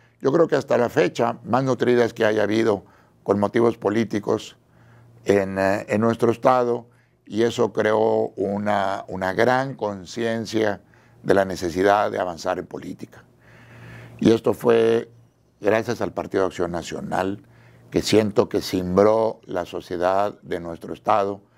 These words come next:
más allá de una candidatura, en este caso la mía, eh, eh, defraudada. Eso es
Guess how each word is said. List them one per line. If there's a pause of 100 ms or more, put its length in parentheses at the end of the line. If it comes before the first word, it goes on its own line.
(300)
más
allá
de
una
candidatura,
en
este
caso
la
mía, (580)
eh,
eh,
defraudada. (640)
Eso
es